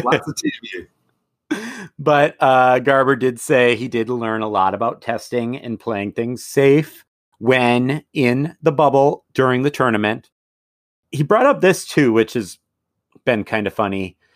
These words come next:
Speaker 2: There's been a lot of speculation lately because I, I think people overall liked the M L S is Back tournament. And a lot of people <laughs> liked the idea of having an M L S is Back tournament in the future, which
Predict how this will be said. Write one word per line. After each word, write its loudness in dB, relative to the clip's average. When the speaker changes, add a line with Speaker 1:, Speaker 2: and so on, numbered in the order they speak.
Speaker 2:
There's 2
been 2
a 4
lot 4
of -4
speculation -2
lately -4
because -6
I, -2
I 2
think -2
people 0
overall 2
liked -2
the 2
M -2
L 2
S 0
is -8
Back 0
tournament. -6
And 0
a 0
lot 2
of 0
people 2
<laughs> -20
liked 2
the 2
idea 2
of 0
having 0
an -2
M -2
L 0
S -6
is -18
Back -2
tournament -6
in -8
the -6
future, -2
which -8